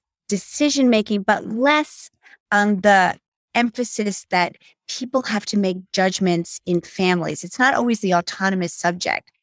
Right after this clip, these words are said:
but that ethics happen in relationships. They're not in, in philosophy, for example, the subject is the autonomous subject. But we know that people are not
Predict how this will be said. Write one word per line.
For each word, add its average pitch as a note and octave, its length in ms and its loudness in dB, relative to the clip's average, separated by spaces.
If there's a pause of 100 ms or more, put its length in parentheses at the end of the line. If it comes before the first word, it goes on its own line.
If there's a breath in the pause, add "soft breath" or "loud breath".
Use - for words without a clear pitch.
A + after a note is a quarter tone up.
(240)
but G3+ 200 0
that G3 260 2 (1040)
ethics C4 360 0
happen G#3 640 0
in F#3 140 2
relationships. - 1080 -6
They're F#3 120 4
not G3+ 360 4
in, G#3 260 2
in A3+ 120 -2
philosophy, A#3 580 2
for F#3 100 0
example, F3+ 500 2 (240 loud breath)
the G3 140 0
subject G#3 540 2
is F3+ 160 -2
the F3+ 120 0
autonomous E3+ 560 -2
subject. - 600 -6 (360)
But G#3+ 140 4
we A#3 180 6
know G3 800 6
that G3 380 2 (200)
people A#3+ 240 -2
are G3+ 120 4
not A#3 320 4